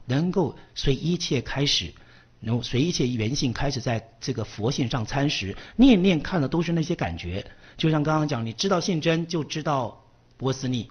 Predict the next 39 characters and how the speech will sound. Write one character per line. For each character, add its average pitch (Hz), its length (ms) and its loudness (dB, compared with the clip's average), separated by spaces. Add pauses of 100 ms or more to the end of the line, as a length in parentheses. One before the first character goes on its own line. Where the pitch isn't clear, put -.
(120)
在 113 240 -4
俗 92 260 -8
的 113 120 -4
种 110 180 -6
种 95 180 -8
的 92 220 -8 (340)
灾 104 240 -8
生、 104 220 -8 (580)
回 107 220 -8
摄、 - 240 -4 (220)
回 104 240 -10
供。 - 200 0 (420)
所 262 140 6
以 285 60 10
你 226 100 8
要 233 140 8
用 262 220 8
到 226 120 8
用 285 300 10
中 180 160 6
来 147 160 4
看 147 220 4
呢， 135 60 -2
在， 175 200 6 (380)
在 247 160 10
体 165 360 0
中 240 160 8
的 220 80 8
用 220 220 8
中， 185 140 4
就 170 100 4
是 160 80 0
体 - 220 -4
中 180 160 0
的 196 60 4
相 175 260 4
中 160 120 0
来 131 140 2
看， 139 220 0